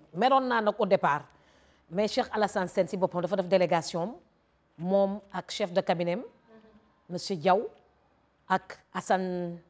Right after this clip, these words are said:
Sy Mansour, ak El Hadj Ba, ak rakkam, mu bokk ak ndey ak baay,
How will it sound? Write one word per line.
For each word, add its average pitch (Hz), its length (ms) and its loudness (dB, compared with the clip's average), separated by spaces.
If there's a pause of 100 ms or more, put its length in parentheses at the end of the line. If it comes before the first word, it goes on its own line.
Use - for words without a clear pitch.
(100)
Sy - 280 -6
Mansour, 185 400 -4 (800)
ak - 340 -10
El 190 140 0
Hadj 165 180 0
Ba, 196 220 4 (800)
ak - 200 -6
rakkam, 208 400 0 (360)
mu 175 140 -6
bokk 180 240 0
ak 175 80 -6
ndey 190 180 0
ak 170 100 -6
baay, 190 280 0